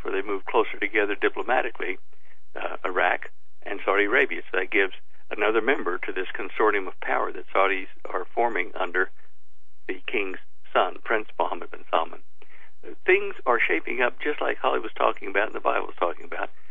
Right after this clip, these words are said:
She was in, uh, Prophetic Perils book talking about the war that's gonna happen in the Middle East, and the, the order in which you're gonna do it, the countries involved. And this just tells me we're on the way to something like that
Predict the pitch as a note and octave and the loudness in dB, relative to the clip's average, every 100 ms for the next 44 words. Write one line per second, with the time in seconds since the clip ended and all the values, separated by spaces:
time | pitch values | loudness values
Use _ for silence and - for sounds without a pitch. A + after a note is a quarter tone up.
0 | - - - - A2 G2+ G#2+ F#2+ - G#2+ | -2 -2 -2 -2 -2 0 0 -2 -2 -2
1 | G2+ - A#2+ G#2+ - C3+ A2+ - F2 - | -2 0 2 2 2 2 0 0 -2 2
2 | G#2+ A2+ - F#2+ G#2 F#2 G2+ - - - | 4 4 0 0 4 4 2 0 -2 -2
3 | - - A#2+ G#2 G2+ G#2+ - - B2 A2+ | -2 -2 0 0 2 2 2 -2 0 0
4 | F2+ F2+ F#2 G#2 G#2+ F#2+ G#2 D#2+ - - | 0 0 -2 -2 -2 0 0 0 0 -2
5 | - - - - - - - F2+ F2+ F#2 | -4 -4 -4 -4 -4 -2 -2 -2 -2 -4
6 | - G#2+ B2+ A#2 A#2 - A2+ G#2 A2 - | 2 4 4 2 -2 0 0 2 0 0
7 | - - A#2 - A2 G2 F#2 F#2 G2+ - | -2 0 0 0 0 0 2 2 2 0
8 | - - - - - - - A2 G#2 G2+ | -4 -4 -4 -4 -4 -4 0 0 0 0
9 | - - - - D#3+ - - - - C3 | -4 -4 -2 0 0 -2 -4 -4 -2 -2
10 | - - - - G2 A2 - - C3+ C#3 | 0 0 0 0 -2 -2 -2 -2 0 0
11 | B2 G2+ C3+ D#3 G2+ G#2+ G2 F#2+ F#2 F#2 | 0 2 2 2 0 -2 -2 0 0 0
12 | - G#2 | 0 -2